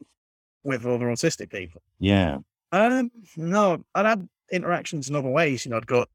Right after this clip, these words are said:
Speaker 1: I'd go to things like, uh, you know, go to events like, uh, you know, book fairs and
Speaker 2: Yeah.
Speaker 1: things, um, you know, I'd met people through that and also met forums and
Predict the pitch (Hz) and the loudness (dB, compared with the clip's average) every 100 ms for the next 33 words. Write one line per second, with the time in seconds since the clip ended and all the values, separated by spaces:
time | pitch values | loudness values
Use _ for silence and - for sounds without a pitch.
0 | _ 120 117 123 - 127 120 110 107 107 | _ -8 0 0 0 -4 -4 -2 -2 -4
1 | _ 113 104 98 104 - - 120 107 123 | _ -4 -2 -4 -8 -16 -10 -8 -2 -2
2 | 117 110 110 113 110 - 101 98 - - | -2 -2 -2 -2 -4 -6 -6 -6 -12 -6
3 | 95 95 - _ _ _ _ _ _ _ | -4 -4 -8 _ _ _ _ _ _ _
4 | 117 101 - 113 - 104 107 107 104 92 | -8 -8 -6 -6 -4 -6 -4 -4 -6 -12
5 | - _ _ _ _ _ _ _ _ _ | -18 _ _ _ _ _ _ _ _ _
6 | _ - 98 87 73 110 - 113 110 - | _ -2 4 4 4 -2 -6 -6 -4 -6
7 | 101 95 101 101 107 _ _ - 98 95 | -8 -8 -8 -10 -14 _ _ -8 -6 -4
8 | 113 - 117 107 110 - 104 101 104 104 | -6 -6 -8 -8 -10 -8 -8 -6 -6 -6
9 | - 95 _ _ 123 113 127 123 - _ | -10 -18 _ _ 0 0 -2 -4 -6 _
10 | - - 123 123 113 101 101 98 98 | -10 -2 0 2 0 -4 -10 -10 -12